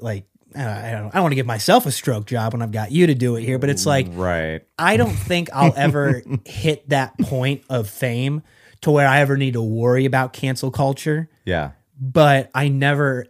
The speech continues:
Speaker 1: ever wanna have that in the back of my head where it's just something that could happen.
Speaker 2: Yeah.
Speaker 1: So it's just like, you know what? It was fun to do. I had a lot. I, like, it, I'll never forget the friends that I did and everything that came about it and the
Speaker 2: Yeah.
Speaker 1: stories that allowed me to just get as far as I could.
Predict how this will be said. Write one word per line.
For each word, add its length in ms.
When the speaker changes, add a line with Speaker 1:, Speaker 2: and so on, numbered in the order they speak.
Speaker 1:
ever 340
wanna 340
have 260
that 240
in 60
the 60
back 260
of 60
my 100
head 320
where 400
it's 260
just 220
something 300
that 180
could 260
happen. 460
Speaker 2:
Yeah. 380
Speaker 1:
So 180
it's 100
just 200
like, 180
you 60
know 140
what? 240
It 120
was 160
fun 300
to 60
do. 440
I 80
had 160
a 60
lot. 280
I, 200
like, 200
it, 140
I'll 280
never 320
forget 320
the 80
friends 380
that 100
I 80
did 320
and 280
everything 400
that 140
came 200
about 380
it 60
and 120
the 80
Speaker 2:
Yeah. 220
Speaker 1:
stories 400
that 160
allowed 300
me 180
to 240
just 200
get 120
as 140
far 280
as 140
I 120
could. 480